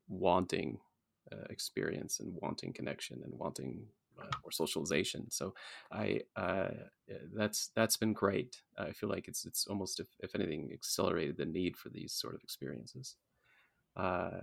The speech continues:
especially when it comes to hyperreality, this idea of, of living impossible experiences or being able to do amazing, incredible things inside of an experiential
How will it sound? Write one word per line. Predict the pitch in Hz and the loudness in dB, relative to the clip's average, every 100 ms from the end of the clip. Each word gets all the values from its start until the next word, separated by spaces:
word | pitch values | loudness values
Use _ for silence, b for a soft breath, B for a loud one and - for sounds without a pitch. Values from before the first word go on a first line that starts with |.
| - - | -8 -8
especially | - 113 - | -2 0 2
when | 117 | 2
it | 95 | 4
comes | 107 - | 2 2
to | |
hyperreality, | 101 98 87 87 87 90 87 85 | 2 2 2 4 6 6 6 2
this | 87 | 0
idea | 90 87 85 | 0 -2 -4
of, | - 80 | -6 -10
of | 92 | -4
living | 92 90 | -2 0
impossible | 85 - 117 127 110 98 | -4 -4 0 2 2 2
experiences | 92 - - 92 87 - 85 78 | 0 0 0 2 0 -2 -4 -4
or | 80 | -4
being | 87 87 | -2 -2
able | 85 80 | -2 -4
to | - | -4
do | - 98 92 90 82 | -4 0 0 0 -2
amazing, | 95 95 95 90 87 | -2 0 0 0 -4
incredible | - - 104 92 | -4 0 0 0
things | 85 - 87 87 82 - - _ _ _ _ _ | -2 -2 -2 0 -2 -6 -12 _ _ _ _ _
inside | 95 87 - 92 87 85 | -4 0 0 0 0 -2
of | 78 | -6
an | 76 | -8
experiential | - - 92 85 78 - 80 | -8 -4 -2 -2 -2 -4 -8